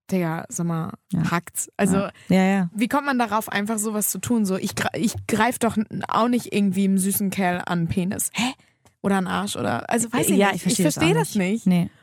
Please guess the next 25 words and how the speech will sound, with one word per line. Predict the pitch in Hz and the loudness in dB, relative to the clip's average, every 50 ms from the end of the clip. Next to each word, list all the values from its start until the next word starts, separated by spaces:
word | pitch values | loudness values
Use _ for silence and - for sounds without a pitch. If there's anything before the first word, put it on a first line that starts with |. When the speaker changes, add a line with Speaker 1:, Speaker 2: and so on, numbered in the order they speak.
| _ _ _ _ _ _ _ | _ _ _ _ _ _ _
Speaker 1:
Und | 226 240 233 220 | 2 2 2 2
die | 262 | 2
denken | 247 277 285 262 262 262 240 | 2 0 0 0 -2 0 0
halt, | 254 254 247 247 247 247 | 0 0 0 -2 -2 -2
ja, | - 254 233 185 | -2 -2 0 0
weil | 170 185 | 0 0
sie | 190 202 - | 0 -2 -2
uns | - 226 214 - - - _ - - 208 | -2 -2 -2 -2 -4 -6 _ -12 -8 -2
ganz | 202 185 196 208 - | 0 0 0 0 -2
oft, | - - 233 - | -2 -4 -4 -4
das | - 175 - 180 | -6 -4 -2 0
muss | 190 214 208 - - | 0 0 0 -2 -2
man | 254 254 247 | -4 -4 -2
einfach | - 208 208 208 202 185 | -2 -2 -2 -2 -2 -2
so | 170 156 | -4 -4
sagen, | 143 143 143 165 208 | -4 -2 -2 0 0
weil | 196 160 143 | 0 0 0
Männer | 139 147 185 214 226 - - _ _ - _ - | 0 0 0 0 -2 -4 -8 _ _ -16 _ -12
die | 156 | -12
Frauen | - - - 156 165 170 185 190 180 | -10 -6 -4 -4 -2 -2 -2 -4 -2
ganz | 170 165 175 - - | -2 -4 -4 -6 -6
oft | - 165 180 - - - | -6 -6 -8 -8 -8 -6
als | 180 180 180 | -4 -4 -4
Sexobjekt | - 240 254 - - 160 165 - - 202 - _ - | -6 -6 -8 -6 -8 -8 -8 -10 -12 -14 -14 _ -12
sehen. | - 202 196 180 | -10 -8 -8 -10